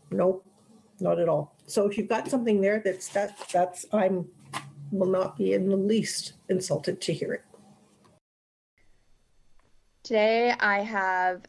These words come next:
Speaker 2: Emily, who is also part of McGill Students for Concussion Legacy D-, Foundation, as well as Nick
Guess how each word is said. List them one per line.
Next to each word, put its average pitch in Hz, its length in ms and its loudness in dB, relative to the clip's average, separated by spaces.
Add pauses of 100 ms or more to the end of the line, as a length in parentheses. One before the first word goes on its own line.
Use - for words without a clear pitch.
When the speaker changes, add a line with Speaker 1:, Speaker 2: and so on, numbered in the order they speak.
Speaker 2:
Emily, 214 460 -2
who 233 80 0
is 190 180 -4
also 247 240 2
part 233 220 2
of 226 140 4
McGill 214 460 2
Students 214 360 -2
for 208 100 0
Concussion 208 440 -2
Legacy 202 360 0
D-, - 160 -6 (140)
Foundation, 202 680 4 (300)
as 185 160 0
well 190 140 8
as 185 100 2
Nick 180 280 -2